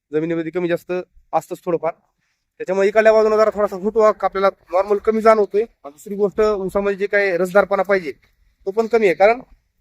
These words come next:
पाणी दिलं की लगेच हे जमीन वापसावर यायला चालू होते,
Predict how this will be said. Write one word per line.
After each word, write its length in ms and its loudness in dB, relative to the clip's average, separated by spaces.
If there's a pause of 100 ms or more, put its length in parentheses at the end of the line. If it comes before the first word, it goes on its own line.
(580)
पाणी 180 4
दिलं 200 -2
की 140 -4
लगेच 260 2
हे 60 -6
जमीन 200 -4
वापसावर 320 2
यायला 160 0
चालू 200 -2
होते, 240 -8